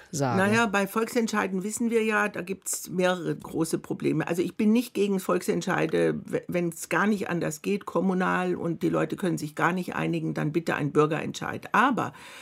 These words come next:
Speaker 2: Volksentscheide sind Ja, Nein und polarisieren, äh, ko-,
Speaker 1: Mhm.
Speaker 2: komplett. Sie bringen die Menschen dazu, nicht mehr über über Kompromisse nachzudenken oder auch über andere Lösungen, ja. Äh, und,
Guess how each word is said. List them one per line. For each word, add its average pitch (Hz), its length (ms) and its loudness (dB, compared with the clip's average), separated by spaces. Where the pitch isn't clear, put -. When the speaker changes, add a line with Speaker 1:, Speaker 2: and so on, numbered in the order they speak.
Speaker 2:
Volksentscheide 214 640 2
sind 180 260 0
Ja, 165 460 2
Nein 151 520 0
und 180 200 -4
polarisieren, 180 920 2
äh, - 280 -4
ko-, - 200 -4
Speaker 1:
Mhm. 185 120 -6
Speaker 2:
komplett. 190 560 0
Sie - 160 -4
bringen 220 440 4
die 196 120 -2
Menschen 202 460 2
dazu, 196 460 0
nicht 214 260 4
mehr 196 300 0
über 170 420 0
über 175 500 2
Kompromisse 180 680 0
nachzudenken 220 720 2
oder 202 300 0
auch 196 100 -2
über 185 260 0
andere 226 380 4
Lösungen, - 680 -4
ja. 190 300 -8
Äh, - 40 4
und, 190 500 2